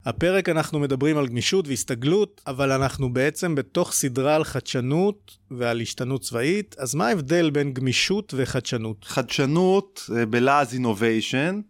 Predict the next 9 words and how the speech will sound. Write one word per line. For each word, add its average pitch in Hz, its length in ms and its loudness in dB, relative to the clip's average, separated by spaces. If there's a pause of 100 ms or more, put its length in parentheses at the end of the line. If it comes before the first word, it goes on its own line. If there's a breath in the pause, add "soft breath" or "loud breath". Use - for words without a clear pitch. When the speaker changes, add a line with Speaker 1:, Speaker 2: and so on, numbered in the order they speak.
(100)
Speaker 2:
היא 127 360 0
שם 165 380 2
קוד 147 540 2
בעולם 117 720 4
לתהליכי 127 720 0
שינוי 135 520 0
שנעשים 123 840 -2
בין 131 260 2
מלחמות, 127 720 0